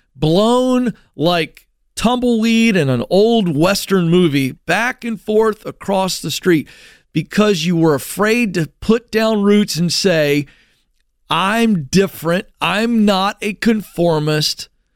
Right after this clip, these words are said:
I am gonna go a different path."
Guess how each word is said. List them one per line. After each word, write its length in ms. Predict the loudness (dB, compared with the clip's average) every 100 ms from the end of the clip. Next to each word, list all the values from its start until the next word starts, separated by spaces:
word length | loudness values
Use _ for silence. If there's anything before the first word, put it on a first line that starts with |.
| _ _ _ _ _ _ _ _ _ _ _ _
I 340 | -6 -4 -2 -2
am 240 | -2 0
gonna 280 | 2 2 2
go 400 | 0 0 2 0
a 60 | -2
different 580 | 0 0 0 -6 -6 -8 _ _ _ _
path." 500 | _ -8 -8 -8 -14